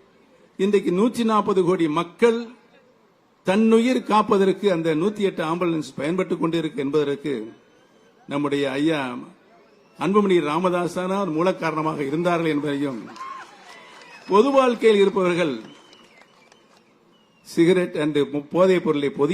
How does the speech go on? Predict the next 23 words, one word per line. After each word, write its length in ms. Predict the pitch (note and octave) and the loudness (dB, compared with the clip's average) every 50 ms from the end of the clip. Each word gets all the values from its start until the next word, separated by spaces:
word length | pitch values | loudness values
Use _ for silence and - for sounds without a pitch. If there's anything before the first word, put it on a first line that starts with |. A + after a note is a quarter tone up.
| G3 F#3+ | 0 -2
இடங்களில் 420 | F3 E3+ D#3 D3+ D3 C#3 C3 A#2+ A2+ - - _ _ _ _ _ _ _ _ _ _ _ _ - | -2 -2 -2 -4 -4 -6 -8 -10 -12 -16 -20 _ _ _ _ _ _ _ _ _ _ _ _ -8
அருந்தக்கூடாது, 680 | C3 E3 F#3+ F#3+ F#3 F3+ - E3 D#3 D#3 D#3 D3+ D3+ D3 - | -4 -2 -2 -2 -2 -2 -2 -4 -2 -2 -2 -4 -6 -6 -6
குடிக்கக்கூடாது 580 | D3 D#3 F3 G3 F#3+ D#3+ - D#3+ D#3+ D3 C#3+ C#3+ C3+ | -8 -8 -4 -4 -4 -4 -4 -6 -6 -4 -6 -6 -6
என்ற 160 | C3+ B2+ C3+ B2+ A#2 A#2 A#2+ - - | -6 -6 -6 -8 -10 -10 -12 -12 -12
ஒரு 100 | A#2+ A#2 A2 - | -12 -12 -12 -14
சட்டத்தை 400 | B2+ B2 - F3 D#3 D3+ D3+ C3+ | -14 -8 -8 -8 -6 -6 -8 -6
கொண்டு 240 | A#2+ C3+ C3+ C3 C#3 C3+ | -6 -6 -4 -4 -4 -4
வந்து 200 | C3+ C3 C3+ A#2+ G#2 F2+ - - _ _ _ _ _ _ _ _ _ _ _ _ _ _ _ _ _ _ _ _ _ _ | -4 -6 -6 -8 -8 -10 -16 -20 _ _ _ _ _ _ _ _ _ _ _ _ _ _ _ _ _ _ _ _ _ _
மக்கள் 520 | C#3 D#3+ G3 F#3 - - - A3 A#3+ A#3+ A#3 F#3+ D#3 | -2 0 0 -2 -6 0 2 2 2 2 0 -2 0
நல்வழி 360 | D3+ E3+ G#3+ A3+ A3 G#3 G3 E3+ | 0 2 6 6 6 6 6 4
காட்டுவதற்கு 680 | F3 F3+ - - E3+ D#3 D3+ D3 D3 - - D#3+ D3 B2 A#2 A#2+ - - - - C3+ B2 | 2 0 -2 -2 0 0 2 0 0 -2 -4 -4 -4 -4 -4 -8 -12 -18 -20 -14 -10 -8
ஒரு 160 | B2+ B2+ B2 A#2+ A2+ A#2+ D3 F3+ _ _ _ _ _ _ _ _ _ _ _ _ _ _ | -6 -6 -6 -6 -8 -10 -12 -18 _ _ _ _ _ _ _ _ _ _ _ _ _ _
ஆரம்பமாக 640 | - C3+ D#3+ F#3 F#3+ F3+ E3+ E3 D#3 D#3 D3 C#3 C#3 D#3+ D#3 C#3+ | -6 -4 0 0 0 2 0 0 0 0 -2 0 -2 0 0 0
அவர் 180 | C3+ C3 B2+ B2 - C#3 | 0 -2 -4 -6 -6 -6
காட்டிய 320 | D3 D3+ D3 - D3 C#3 C3 C3 | -8 -6 -4 -4 -4 -2 -2 -4
வழி 220 | C3 C3 C#3 D3+ D#3+ D#3 C3+ C3 | -4 -4 -6 -6 -6 -6 -6 -8
இன்றைக்கும் 460 | C3+ C#3 D3+ D3 - E3 E3+ F3+ G#3+ A#3 - - - - _ _ _ _ _ _ _ _ _ _ _ - B2+ | -6 -4 -6 -6 -4 -4 -4 -4 -6 -12 -14 -18 -20 -20 _ _ _ _ _ _ _ _ _ _ _ -4 -4
இந்திய 220 | D#3 E3 D#3+ F3+ E3 E3+ | -4 0 0 0 0 0
திருநாடே 360 | E3 D3+ D#3 E3 D#3+ D#3 F3 F3+ D#3+ | -2 -2 -2 -2 -2 -2 -2 -2 -2
அவருக்கு 260 | D3 D3 D3 - D3 C3 | -2 -2 -2 -4 -4 -4
நன்றி 200 | C3+ C#3+ D#3+ G3 - - | -4 -2 -2 -2 2 2
சொல்லிக் 260 | F3 E3 E3 D#3+ - | 2 2 0 -2 -4
கொண்டிருக்கிறது 640 | D#3 D3 D3+ D3+ D3 - - D3+ C#3 C#3 C3+ C#3+ | -4 -2 -2 -4 -4 -4 -6 -6 -6 -4 -4 -4